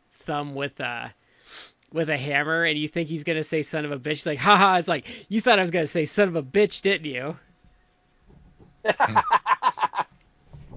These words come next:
Speaker 2: Or the, um, how much fun was the,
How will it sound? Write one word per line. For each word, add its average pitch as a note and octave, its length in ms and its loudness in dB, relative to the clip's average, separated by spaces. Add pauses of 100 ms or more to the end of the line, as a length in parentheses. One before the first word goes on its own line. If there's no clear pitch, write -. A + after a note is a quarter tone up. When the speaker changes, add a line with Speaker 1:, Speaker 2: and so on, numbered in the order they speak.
(120)
Speaker 2:
Or B2+ 260 -2
the, A#2+ 340 0
um, G2+ 340 -2 (280)
how D3+ 160 0
much E3 300 -4 (100)
fun A2 340 -4
was F#2+ 300 -2
the, F2+ 360 -4